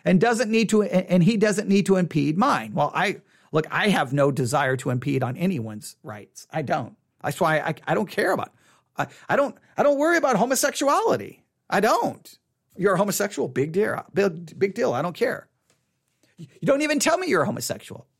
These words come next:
You know what you are? You're a sinner. I don't care if you're a homosexual because you're a sinner. And you know why? Because I'm a sinner. So you're a sinner and I'm a sinner. Nice to meet you. We're two sinners. Now, here's the thing.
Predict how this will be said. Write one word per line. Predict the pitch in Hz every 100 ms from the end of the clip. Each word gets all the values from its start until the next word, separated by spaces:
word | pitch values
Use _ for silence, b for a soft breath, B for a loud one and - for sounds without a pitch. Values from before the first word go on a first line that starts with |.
| _ _ _
You | 160
know | 196
what | 196
you | 196
are? | 208 285 277
You're | 127
a | 131
sinner. | - 95 - _ _ _ _ _ _ _ _
I | 123
don't | 175 165
care | 202
if | 147
you're | 117
a | 110
homosexual | 117 - - - - -
because | 143 139
you're | 143
a | 139
sinner. | 185 139 - b -
And | 170
you |
know | 165
why? | 147 156 220
Because | - 147
I'm | 151 160
a | 110
sinner. | - 104 - b -
So | 180
you're | 131 196
a |
sinner | 208 208 196
and | 170
I'm | 151 139
a |
sinner. | - 139 170 _ 135
Nice | 135 -
to | 156
meet | 113 -
you. | 170 b -
We're | 156
two | 165
sinners. | 143 147 101 - - - _ 170
Now, | 156 - _ _ _
here's | - 165
the | 139
thing. | 214 160 -